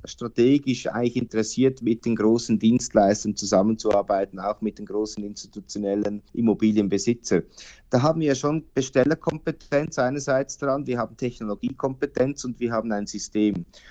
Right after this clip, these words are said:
Und wenn es uns gelingt, jetzt in den nächsten zwei Jahren diese Plattform auch wirklich zu nutzen für den klassischen Ausschreibungsprozess, werden solche Weiterentwicklungen einfacher, weil die Plattform als solches auch, äh, akkreditiert und akzeptiert ist.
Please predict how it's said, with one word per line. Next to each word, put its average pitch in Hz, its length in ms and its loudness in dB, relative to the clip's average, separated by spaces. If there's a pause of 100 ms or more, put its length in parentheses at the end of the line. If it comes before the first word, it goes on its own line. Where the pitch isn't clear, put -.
(280)
Und 135 380 0
wenn 131 200 6
es 131 100 -6
uns 135 240 -4
gelingt, 160 400 4
jetzt 120 240 2
in 120 80 0
den 120 80 4
nächsten 131 340 0
zwei 110 240 4
Jahren 107 400 4
diese 104 220 -10
Plattform 107 720 -2
auch 95 340 -6
wirklich 117 540 -4
zu 131 120 -2
nutzen 123 520 0
für 110 320 0
den - 80 -18
klassischen 123 500 0
Ausschreibungsprozess, 127 1120 -2 (160)
werden 110 300 2
solche 113 340 0
Weiterentwicklungen 117 1120 -2 (180)
einfacher, 156 800 0 (280)
weil 131 500 -2 (100)
die 127 80 -10
Plattform 127 680 -8
als 107 160 -8
solches 117 340 -12
auch, 110 180 -4
äh, 104 60 -10
akkreditiert - 1040 -8
und 117 100 -8
akzeptiert - 640 -8
ist. - 260 -12